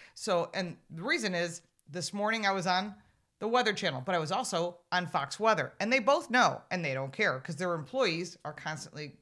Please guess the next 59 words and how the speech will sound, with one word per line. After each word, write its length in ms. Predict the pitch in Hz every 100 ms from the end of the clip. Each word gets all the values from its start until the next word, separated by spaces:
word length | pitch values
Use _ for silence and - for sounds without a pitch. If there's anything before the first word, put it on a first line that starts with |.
| _ _ -
going 220 | 180 170
back 220 | 156 147 143
and 120 | 135
forth. 240 | 208 233 - _ - - -
Someone 320 | - 214 196
would 100 | 185
call 220 | - 185
me 80 | 180
from 160 | 170 165
C 180 | 202
N 80 | 196
N 220 | 214 233
tomorrow, 280 | 226 226 233
they 120 | 226
could 160 | 226 202
be 120 | 240
at 160 | 233 240
Fox 320 | 226 220 -
News. 300 | 233 196 135 -
I 120 | 165
don't 160 | 175 135
care, 260 | 139 - _ _ -
you 100 | 160
know. 180 | 147 139 - _
And 280 | - 180 180 - - _
the 80 | 190
lady 260 | 202 233
who 140 | 202 196
I 60 | 175
was 80 | 180
working 180 | 175
with 140 | 190 170
at 120 | 160
Oprah, 360 | 190 226 185 156
who 80 | 160
was 140 | 151
the 80 | 143
producer, 600 | 135 254 294 226 214 214 _ _ _ _ _
went, 360 | 190 196 240 233
went 160 | 214 226
to 80 |
M 140 | 190 190
S 140 | 175
N 100 | 175
B 120 | 165 170
C. 480 | - 247 233 226 - - -
She 200 | - 208
did 200 | 185 165
a 40 |
whole 200 | 160 220
bunch 240 | 190 185 165
of 80 |
shows, 440 | 160 254 240 226 202
and 60 | 190
now 120 | 175
she's 240 | 180 160
in 280 | - 180 165
a, 240 | 156 151
a 80 | -